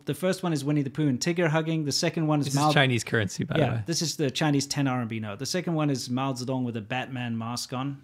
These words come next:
Speaker 1: And
Speaker 2: Should've used a Wu Mao.
Speaker 1: Yeah, he should've. He should've used a Wu Mao. And then the last one is Mao Zedong, but he's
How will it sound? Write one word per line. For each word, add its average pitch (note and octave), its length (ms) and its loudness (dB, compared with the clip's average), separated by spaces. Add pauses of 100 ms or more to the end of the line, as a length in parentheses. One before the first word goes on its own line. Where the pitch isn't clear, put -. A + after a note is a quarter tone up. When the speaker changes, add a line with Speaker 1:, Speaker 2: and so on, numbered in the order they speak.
Speaker 1:
And B2 100 -8
Speaker 2:
Should've D#3+ 160 0
used A2+ 200 -2
a G2+ 80 -2
Wu A2 180 -4
Mao. G#2+ 360 -8
Speaker 1:
Yeah, C#3+ 260 -2
he A2+ 80 -8
should've. B2+ 340 -6
He C3 100 -4
should've A3 280 0
used D3 200 4
a B2 40 0
Wu A#2+ 140 -2
Mao. A#2 180 -4
And C#3 80 -4
then F#3 100 0
the F#3 80 2
last G#3+ 300 0
one F3+ 160 2
is D#3+ 220 -2 (320)
Mao E3+ 180 4
Zedong, F3+ 340 4
but D3+ 100 4
he's D#3+ 220 2